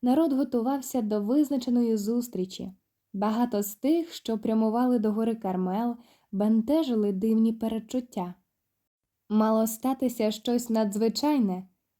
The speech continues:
інакше для чого б їх кликали на гору Кармел?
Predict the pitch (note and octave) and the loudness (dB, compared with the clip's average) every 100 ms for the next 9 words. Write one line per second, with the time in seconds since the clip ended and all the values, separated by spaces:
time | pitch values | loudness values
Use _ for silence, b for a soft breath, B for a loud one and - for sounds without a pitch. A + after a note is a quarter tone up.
0 | _ G#3+ A3 A3 A3+ - G#3 G#3+ G#3 D4+ | _ 0 2 0 -2 -4 0 2 2 2
1 | F4 C#4+ A3+ A#3 A#3+ - B3+ B3 A#3+ A3 | 4 2 2 0 0 0 0 2 0 0
2 | A3 A3 A3 G#3+ A3 C4 D4+ C4+ F3+ | 2 0 0 -2 -2 0 2 2 0